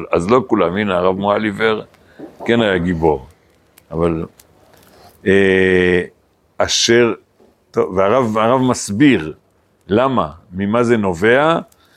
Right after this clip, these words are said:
"אשר לא טעמה ימים ושנים וגם תקופות, מזון מחיה ומבריא באמת." מה זה? מזון רוחני כמובן, בסדר?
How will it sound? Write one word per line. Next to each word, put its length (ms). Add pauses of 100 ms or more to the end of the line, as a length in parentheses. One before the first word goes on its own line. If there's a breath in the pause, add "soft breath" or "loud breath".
(140 soft breath)
"אשר 280
לא 240
טעמה 320
ימים 680 (160)
ושנים 840 (320)
וגם 400
תקופות, 720 (480)
מזון 640
מחיה 440
ומבריא 500
באמת." 680 (720)
מה 120
זה? 200 (2750)
מזון 320
רוחני 460
כמובן, 420 (460)
בסדר? 320